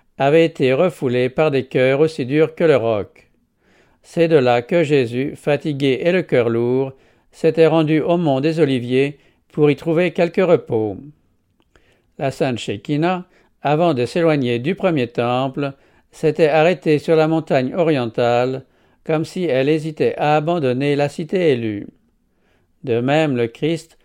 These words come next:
s'arrêta sur le mont des Oliviers, regardant avec un cœur plein de désir dans la direction de Jérusalem.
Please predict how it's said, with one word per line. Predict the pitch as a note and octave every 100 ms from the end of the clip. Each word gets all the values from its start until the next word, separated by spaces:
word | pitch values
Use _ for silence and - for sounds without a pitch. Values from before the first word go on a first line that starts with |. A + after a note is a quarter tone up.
| _ _
s'arrêta | - C3+ C3 C#3+ F3+ D#3
sur | - C#3
le | C3+
mont | C3 A#2+
des | D3+ D#3
Oliviers, | E3 A#2+ G#2+ A2+ B2 C3 D3 _ _ _ -
regardant | C#3 C#3 E3 D#3 D3+ E3+ C#3+ - -
avec | C3+ D3 D#3
un | D3+
cœur | D3+ C3 -
plein | E3+ D3
de | C#3 E3
désir | C3+ A#2+ B2+ C3+ C#3+ C#3+ _ _ -
dans | D3 C#3+
la | C3
direction | C3+ D3 B2+ - F3 D#3
de | C3
Jérusalem. | B2+ D#3+ E3+ D3+ A#2+ A2+ G2 F#2+